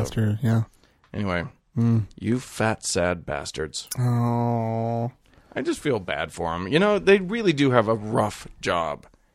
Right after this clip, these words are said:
Speaker 1: Yeah.
Speaker 2: They're expected to know everything for everybody.
Speaker 1: Yeah.
Speaker 2: It's
Speaker 1: But they,
Speaker 2: stupid.
Speaker 1: you know what? They, they volunteered.
Speaker 2: <laughs> They totally vo-, they signed up for
Speaker 1: Yeah,
Speaker 2: it.
Speaker 1: they went to
Speaker 2: You
Speaker 1: school.
Speaker 2: and
Speaker 1: They
Speaker 2: Adam
Speaker 1: went to
Speaker 2: claimed
Speaker 1: school
Speaker 2: that
Speaker 1: for
Speaker 2: you
Speaker 1: it.
Speaker 2: thought it was a cushy job.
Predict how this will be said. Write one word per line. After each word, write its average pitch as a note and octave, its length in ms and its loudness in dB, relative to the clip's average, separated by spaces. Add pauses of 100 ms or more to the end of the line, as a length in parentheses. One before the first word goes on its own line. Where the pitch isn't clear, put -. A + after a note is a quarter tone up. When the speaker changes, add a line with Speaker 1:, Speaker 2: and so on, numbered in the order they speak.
(120)
Speaker 1:
Yeah. B2 400 2
Speaker 2:
They're E3 140 10
expected D3 460 0
to A#2+ 60 -2
know A#2 280 0
everything A#2+ 500 2
for - 320 -2
everybody. E2+ 600 -6 (1300)
Speaker 1:
Yeah. A#2+ 440 4 (260)
Speaker 2:
It's - 380 0
Speaker 1:
But D3 100 4
they, F#3 140 8
Speaker 2:
stupid. A#3 260 4
Speaker 1:
you F3 60 4
know E3 160 6
what? E3 180 4 (220)
They, D3 100 6
they D#3+ 240 4
volunteered. A2 800 4 (120)
Speaker 2:
<laughs> - 120 -20
They G3+ 160 10
totally F4+ 400 8
vo-, E3+ 160 4
they G3 160 10
signed A#3 340 6
up - 180 4
for - 160 6
Speaker 1:
Yeah, G2+ 160 6
Speaker 2:
it. G#2+ 140 -2
Speaker 1:
they C3 120 6
went C3 140 4
to A#2 60 2
Speaker 2:
You C3+ 60 0
Speaker 1:
school. A#3+ 180 10
Speaker 2:
and F#3 120 10
Speaker 1:
They E3 60 8
Speaker 2:
Adam F3+ 240 8
Speaker 1:
went D3 120 6
to F4+ 60 6
Speaker 2:
claimed C#3+ 220 10
Speaker 1:
school - 80 8
Speaker 2:
that D3+ 100 10
Speaker 1:
for C#3+ 80 6
Speaker 2:
you C#3 60 8
Speaker 1:
it. C3+ 40 4
Speaker 2:
thought C#3+ 160 8
it C#3+ 60 8
was C#3+ 140 6
a C3 60 6
cushy A#3 360 2
job. B1 400 -4